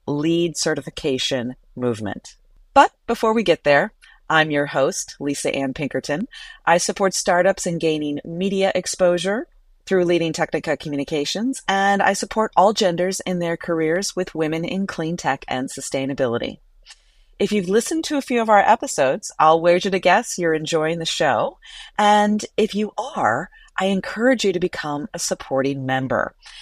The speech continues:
And the most valuable thing that you can do, and frankly, the easiest thing, is to go to your podcast app right now, scroll to our show, scroll all the way down to where there are the reviews,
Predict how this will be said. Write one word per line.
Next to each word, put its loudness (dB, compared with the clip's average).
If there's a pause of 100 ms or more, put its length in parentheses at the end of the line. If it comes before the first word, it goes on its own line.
(140)
And 0
the 0
most -2
valuable 2
thing 0
that -2
you -4
can 0
do, 0
and 0
frankly, 0
the -8
easiest -2
thing, -4 (420)
is -2
to -2
go 4
to -6
your 0
podcast 0
app -14 (100)
right -4
now, -2 (480)
scroll 2
to -4
our 4
show, 2 (140)
scroll -4
all 8
the 0
way 2
down 2
to -4
where 2
there 4
are 4 (280)
the 4
reviews, 0